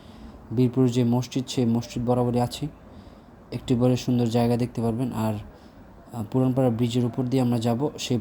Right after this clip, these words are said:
প-, যেই পুরানপাড়া ব্রিজ নিয়ে আমার ভিডিও আছে, পুরানপাড়া ব্রিজের পর আমরা আমিরগঞ্জ ব্রিজ নিয়ে যাব। আমিরগঞ্জ ব্রিজ নিয়ে আমার ভিডিও আছে,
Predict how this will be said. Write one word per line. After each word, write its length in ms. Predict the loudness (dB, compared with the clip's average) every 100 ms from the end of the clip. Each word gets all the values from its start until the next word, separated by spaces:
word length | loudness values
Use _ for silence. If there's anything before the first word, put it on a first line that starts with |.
| -2
প-, 140 | -2
যেই 240 | 0 2 0
পুরানপাড়া 560 | 0 -2 -2 0 0
ব্রিজ 340 | 2 0 0 0
নিয়ে 180 | 2 2
আমার 220 | 2 0
ভিডিও 360 | 0 0 2 0
আছে, 280 | 0 -4 -6 -8 -16 -18 -20 -16 -2
পুরানপাড়া 320 | 2 4 2
ব্রিজের 320 | 2 2 0
পর 160 | 0 2
আমরা 240 | 2 2
আমিরগঞ্জ 440 | 2 0 0 -2 -2
ব্রিজ 200 | -2 0
নিয়ে 200 | 0 0
যাব। 300 | 2 0 -2 -6 -8
আমিরগঞ্জ 540 | -2 2 2 2 0
ব্রিজ 220 | -2 -4 0
নিয়ে 120 | 0
আমার 200 | 2 2
ভিডিও 280 | 2 2 2
আছে, 260 | 0 -2